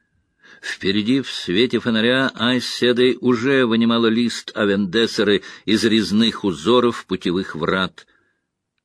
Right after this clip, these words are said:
"Ну, вот мы и приехали", — сказала, улыбаясь, Леандрин.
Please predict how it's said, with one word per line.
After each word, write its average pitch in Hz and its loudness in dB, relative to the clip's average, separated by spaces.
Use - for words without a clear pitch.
"Ну, 113 -6
вот 87 -6
мы 104 -4
и 98 -6
приехали", — 131 -10
сказала, 71 -4
улыбаясь, 73 -8
Леандрин. 65 -10